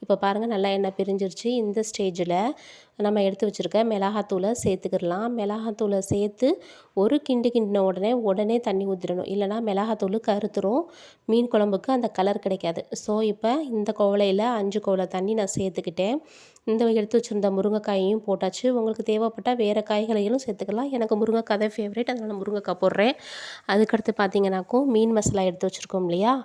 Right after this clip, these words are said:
அதை சேர்த்துக்கிறணும். மீன் மசாலாவை போட்டுட்டு தேவையான அளவுக்கு உப்பையும் போட்டுட்டு இதை ஒரு பத்து நிமிஷம் கொதிக்க விடுங்க. அதுக்கிடையில அந்த பக்கம் மீன் பொரிக்கிறதுக்கும் சட்டியை வச்சாச்சு.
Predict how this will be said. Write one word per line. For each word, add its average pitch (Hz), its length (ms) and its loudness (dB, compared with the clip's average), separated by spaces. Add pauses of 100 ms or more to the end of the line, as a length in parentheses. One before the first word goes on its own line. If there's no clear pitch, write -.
(420)
அதை 202 120 0 (100)
சேர்த்துக்கிறணும். 196 560 0 (120)
மீன் 208 220 2
மசாலாவை 190 380 -2 (100)
போட்டுட்டு 190 340 0 (160)
தேவையான 208 420 0
அளவுக்கு 190 320 0 (160)
உப்பையும் 208 460 2
போட்டுட்டு 185 400 2 (560)
இதை 226 180 4
ஒரு 214 160 2
பத்து 202 260 -2
நிமிஷம் 208 300 -2
கொதிக்க 202 320 -2
விடுங்க. 185 240 -2 (140)
அதுக்கிடையில 202 540 0
அந்த 190 200 -2
பக்கம் 214 340 -2
மீன் 220 180 2 (100)
பொரிக்கிறதுக்கும் 208 640 2
சட்டியை 190 380 0
வச்சாச்சு. 185 440 -2